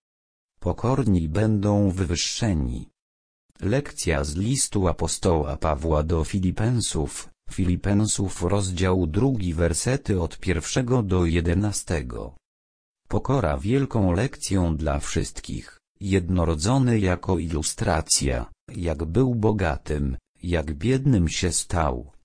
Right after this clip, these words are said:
czemu był wywyższony, Kościół chodzący jego śladami. Złoty tekst:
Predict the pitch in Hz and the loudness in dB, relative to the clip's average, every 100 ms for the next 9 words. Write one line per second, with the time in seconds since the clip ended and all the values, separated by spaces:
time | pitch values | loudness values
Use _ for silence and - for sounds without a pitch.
0 | - 104 92 85 85 87 78 76 76 82 | -4 0 2 2 2 2 2 -2 -4 -2
1 | 85 - - 123 127 80 76 - _ - | -2 -2 0 0 2 0 -2 -6 _ -2
2 | 113 - - 95 80 - - 90 104 131 | -2 -2 -2 -2 -2 -2 -2 0 2 2
3 | 120 117 104 120 101 107 104 - 80 95 | 2 2 4 2 2 2 0 -2 0 2
4 | 139 120 80 67 - _ _ _ _ _ | 2 2 0 -2 -6 _ _ _ _ _
5 | _ 78 87 117 123 117 107 123 135 - | _ -6 0 0 2 0 0 -2 -4 -2
6 | - - | -2 -2